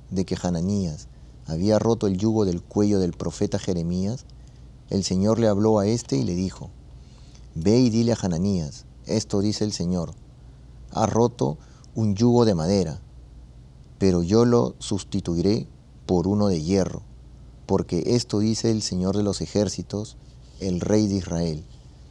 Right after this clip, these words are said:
he puesto en el cuello de todas estas naciones un yugo de hierro, para someterlas al servicio de Nabucodonosor, rey de Babilonia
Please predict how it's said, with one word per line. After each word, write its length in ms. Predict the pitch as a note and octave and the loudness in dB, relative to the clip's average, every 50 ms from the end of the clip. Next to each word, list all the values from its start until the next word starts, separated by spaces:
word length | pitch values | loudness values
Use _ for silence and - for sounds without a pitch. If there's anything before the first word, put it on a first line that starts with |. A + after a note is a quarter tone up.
| - - - - | -20 -20 -10 -4
he 140 | - G#2 G2+ | -2 -2 0
puesto 300 | - - A#2 A2 - B2 | 2 0 0 0 0 0
en 60 | A#2 | 0
el 140 | G#2 F#2+ E2+ | 0 0 -2
cuello 380 | - - G#2+ A2 A2 A2+ A2+ | 0 0 2 2 4 4 4
de 100 | G#2 G2 | 2 2
todas 520 | F2 - - A#2 A#2+ B2 A#2+ A2+ - - - - - | 0 -2 0 2 2 4 2 0 -2 -8 -12 -6 -4
estas 320 | A2 G#2+ - - A2+ G#2+ | -4 -2 -2 -2 -2 -2
naciones 600 | G#2+ F#2+ F2+ - A#2 A2+ A#2 A#2 A#2+ C3 C#3 - - - - - - - - - | -2 -4 -4 -2 -2 -2 0 -2 -4 -6 -10 -12 -18 -20 -20 -20 -20 -20 -16 -8
un 220 | - A2 G#2+ G#2+ G2+ | -4 -2 -2 0 0
yugo 280 | G2 A#2+ A#2 A#2 A2+ | 2 2 4 4 4
de 120 | G2+ F#2 F2+ | 4 2 2
hierro, 440 | F2+ G#2+ A2+ A2 F#2 D#2 D#2+ E2+ - - - - - - - - - - - - | 4 4 4 4 2 0 -4 -10 -14 -18 -20 -20 -20 -20 -20 -20 -20 -20 -6 -2
para 180 | - F#2 F#2 F2 | 0 2 2 0
someterlas 680 | - F2+ F2 F2 E2 - - A2+ A2 A#2+ A#2 A#2+ - A2 | 0 -2 -2 -2 0 2 4 4 4 2 0 0 0 0
al 100 | F#2+ E2+ | -2 -2
servicio 580 | - - E2 E2+ E2 G#2 A2 G#2+ - A#2 A2 | -2 -4 -4 -2 -2 -2 -2 0 0 2 2
de 200 | G2+ F#2+ F2+ E2 - - - - - - - | 2 2 0 -2 -6 -14 -20 -20 -12 -4 0
Nabucodonosor, 960 | F#2 F#2 F2+ F#2 F#2+ - - A2 F#2+ F2+ F2 E2+ E2 - - G2 F#2 D#2 - - - - - - - - - - - - - F2+ | 0 2 2 0 -2 -2 -2 -2 -2 0 -2 -2 -2 0 0 0 0 0 -4 -10 -18 -20 -20 -20 -20 -20 -20 -20 -20 -16 -8 -2
rey 240 | F2+ - G2+ G#2+ | 2 4 4 6
de 100 | G#2 G#2+ | 6 4
Babilonia 640 | G#2 G#2 F#2+ F2+ F2+ F2 G2 F#2+ F2 E2 E2 F2 F#2+ | 4 4 2 2 0 0 0 0 0 -2 -6 -8 -10